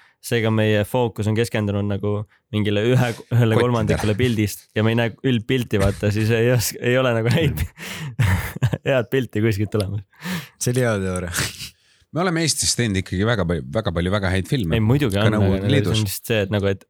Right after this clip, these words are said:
Speaker 1: miks on mingi aastas üks hea film?
Speaker 3: Ei,
Speaker 2: Jaa.
Speaker 3: põhimõtteliselt, miks maailm aru ei saa, et Eestis
Speaker 1: Tehakse häid filme.
Speaker 3: Jah, täpselt.
Speaker 2: Aga mis on teie meelest olnud Eestis head filmid?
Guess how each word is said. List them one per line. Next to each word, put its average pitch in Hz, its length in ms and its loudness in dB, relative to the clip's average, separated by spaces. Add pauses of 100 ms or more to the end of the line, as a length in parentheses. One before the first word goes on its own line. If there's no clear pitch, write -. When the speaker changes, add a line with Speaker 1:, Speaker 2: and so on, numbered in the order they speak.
Speaker 1:
miks 123 280 -2
on 107 160 0
mingi 107 260 0 (100)
aastas 117 420 0
üks 117 300 -2
hea 95 160 0
film? 98 320 -2 (1300)
Speaker 3:
Ei, 101 100 2
Speaker 2:
Jaa. 82 100 4
Speaker 3:
põhimõtteliselt, 110 400 0
miks 110 220 -2
maailm 104 400 0
aru 98 160 0
ei 80 80 -4
saa, 85 160 -2
et - 100 -10
Eestis - 380 -6 (560)
Speaker 1:
Tehakse 95 320 -4
häid 95 180 -4
filme. 95 240 -6
Speaker 3:
Jah, 80 140 -4
täpselt. - 320 -14 (840)
Speaker 2:
Aga 117 180 -4
mis 147 180 0
on 98 80 -2
teie 98 160 2
meelest 80 260 -2
olnud 76 400 -4
Eestis 82 380 -4
head 76 180 0
filmid? 80 300 -4